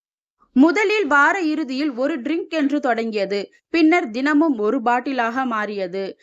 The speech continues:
"நான் குடிக்கிறேன், ஆனால் குடிகாரன் இல்லை" என்று அவர் சொல்லிக் கொண்டார். செல்வம் வேலையில் தவறுகள் செய்ய தொடங்கினார். அவரது ஊதியம் குறைக்கப்பட்டது.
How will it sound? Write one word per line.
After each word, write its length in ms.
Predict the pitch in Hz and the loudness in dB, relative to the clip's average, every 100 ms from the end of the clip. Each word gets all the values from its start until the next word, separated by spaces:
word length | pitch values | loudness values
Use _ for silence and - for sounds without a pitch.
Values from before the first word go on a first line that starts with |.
| - | -14
"நான் 300 | - 254 285 | -2 2 2
குடிக்கிறேன், 560 | 277 302 339 311 269 247 | 2 0 0 0 -2 -2
ஆனால் 340 | - 214 233 247 | -2 -2 -2 -4
குடிகாரன் 580 | 226 262 262 254 247 | -4 -4 0 0 0
இல்லை" 340 | 226 220 226 226 | -4 -4 -4 -4
என்று 380 | 208 208 202 262 | -2 -4 -2 -2
அவர் 300 | 208 202 226 | 0 -2 -4
சொல்லிக் 400 | 233 208 220 - | -4 -4 -4 -4
கொண்டார். 500 | 185 180 185 - - _ - | -4 -2 -2 -2 -8 _ -20
செல்வம் 540 | - 320 359 370 427 | -2 0 2 0 0
வேலையில் 500 | 285 285 302 285 302 | 2 2 2 0 0
தவறுகள் 500 | 277 226 254 269 269 | -2 -2 -2 -2 -2
செய்ய 360 | 269 240 208 226 | -4 -4 -4 -4
தொடங்கினார். 680 | 240 208 208 202 190 190 - - | -2 -4 -4 -4 -2 -2 -4 -8
அவரது 480 | - 254 262 254 294 | 0 2 2 0 -2
ஊதியம் 440 | 247 285 254 262 262 | -2 -2 -2 -4 -2
குறைக்கப்பட்டது. 960 | 233 233 247 240 196 - 175 185 180 | -2 -2 -4 -4 -4 -4 -4 -4 -4